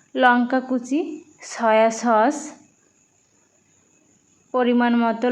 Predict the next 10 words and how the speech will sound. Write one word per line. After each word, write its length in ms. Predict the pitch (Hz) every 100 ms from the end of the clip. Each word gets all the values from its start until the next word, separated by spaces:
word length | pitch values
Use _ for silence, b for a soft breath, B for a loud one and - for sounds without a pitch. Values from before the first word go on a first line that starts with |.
| 240
লবণ, 420 | 214 202 226 240 339 - - - _ - 214
জিরে 340 | 196 240 226 233
গুঁড়ো, 340 | 220 220 233 302 - - - _ _ _ _ b b b b
সব 220 | - 240 240
কিছু 200 | 262 247 254
দিয়ে 200 | 254 294 220
ভালো 240 | 233 240 247
করে 240 | 254 269
মাখিয়ে 520 | 302 233 214 - 226 202
নেব। 220 | 180